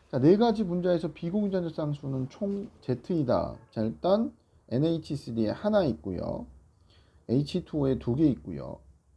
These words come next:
그 다음에 씨오 투에 네 개 있고요. 그 다음에,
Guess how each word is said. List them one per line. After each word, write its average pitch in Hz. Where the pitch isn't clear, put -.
그 -
다음에 98
씨오 185
투에 143
네 113
개 160
있고요. 92
그 -
다음에, 120